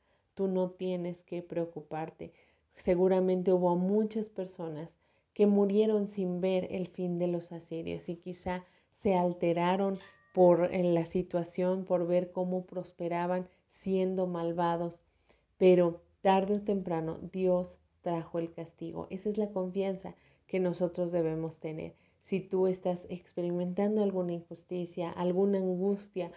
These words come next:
por todas estas situaciones de pecado en la vida de otros, confía en Dios. Él conoce a los que en Él confían. Él te va a fortalecer. Mientras experimentas esa angustia,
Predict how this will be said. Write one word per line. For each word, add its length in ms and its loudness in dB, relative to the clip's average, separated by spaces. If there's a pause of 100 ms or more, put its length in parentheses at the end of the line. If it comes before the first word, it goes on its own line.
(360)
por 220 4
todas 440 4 (260)
estas 320 0
situaciones 720 -2
de 100 0
pecado 580 -2
en 120 0
la 120 0
vida 320 0
de 140 -2
otros, 480 -4 (260)
confía 500 -2
en 120 -4
Dios. 360 -4 (340)
Él 420 6
conoce 840 -2
a 100 -8
los 260 -8
que 200 -4
en 100 -4
Él 220 0
confían. 580 -6 (280)
Él 200 4
te 140 6
va 200 4
a 60 2
fortalecer. 840 -2 (260)
Mientras 420 4
experimentas 920 2
esa 280 -2
angustia, 640 -2